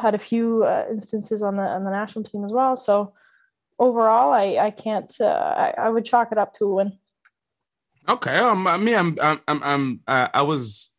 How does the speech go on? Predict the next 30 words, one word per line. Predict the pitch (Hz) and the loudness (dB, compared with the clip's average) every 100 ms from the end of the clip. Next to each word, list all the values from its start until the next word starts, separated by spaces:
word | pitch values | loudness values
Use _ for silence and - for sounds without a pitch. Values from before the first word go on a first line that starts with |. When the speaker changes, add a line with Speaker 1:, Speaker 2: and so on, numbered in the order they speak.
| _ _ - | _ _ -4
Speaker 2:
I | 117 | 2
knew | 143 202 | 4 4
you | 175 | 2
did | 135 127 104 | 0 -2 0
good | 131 | 2
at | 135 107 | 2 0
B | 120 | -4
U, | 113 131 131 | 0 0 2
but | 110 | 0
I | 107 | 0
didn't | 113 117 | 0 0
know | 120 | 2
you | 117 104 | 0 2
did | 107 92 | 0 0
that | 107 120 92 | 0 0 0
good. | 95 101 - - | -8 -8 -12 -4
I | 104 | 0
was | 113 | 2
like, | 113 107 - - | 2 0 -4 0
"Oh, | 262 233 | 2 2
sh-, | - | 2
Speaker 1:
Huh. | 214 - - - | 0 -2 -18 -12
Speaker 2:
she, | 214 _ _ - _ | -12 _ _ -20 _
she | - 240 | -2 2
did | 320 196 | 2 2
that | 202 262 | 2 2
good? | 254 320 311 - _ _ | 4 4 2 -4 _ _
This | 165 170 | 0 2
is | 214 | 0
crazy." | 165 233 214 160 | 2 2 2 -2